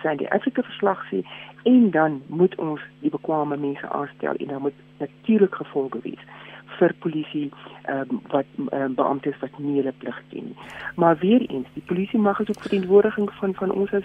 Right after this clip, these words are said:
as burgers. O-, ons het ook 'n verantwoordelikheid om, om hierdie ouens uit te haal en om, ehm, ja,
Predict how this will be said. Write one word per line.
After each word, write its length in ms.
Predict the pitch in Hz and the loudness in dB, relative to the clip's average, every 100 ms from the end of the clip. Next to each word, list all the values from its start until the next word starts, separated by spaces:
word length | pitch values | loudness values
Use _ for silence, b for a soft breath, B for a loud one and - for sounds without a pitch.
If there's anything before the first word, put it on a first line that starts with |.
| - | -4
as 180 | 185 180 | -8 -2
burgers. 460 | 208 254 - - B B B B - | 0 0 -4 -6 B B B B 2
O-, 140 | 190 - | 2 4
ons 240 | - 240 262 | 6 8 6
het 140 | 220 | 4
ook 140 | 196 196 | 2 2
'n 40 | |
verantwoordelikheid 840 | - 165 139 147 147 151 147 147 | 0 -6 -2 -2 0 -2 -4 -4
om, 240 | 147 143 135 | -6 -6 -4
om 180 | - 143 | -4 -4
hierdie 300 | 147 175 - | -2 -2 -2
ouens 220 | 151 143 | -6 -4
uit 180 | - 151 | -4 -4
te 80 | 143 | -6
haal 180 | - - - B B B | -8 -8 -14 B B B
en 240 | - 160 151 | 0 2 2
om, 400 | 151 151 143 135 - | 0 -2 -4 -6 -6
ehm, 340 | 139 139 135 123 - - 143 - - | -4 -2 -2 -4 -12 -10 -10 -6 2
ja, 280 | 233 185 | 4 2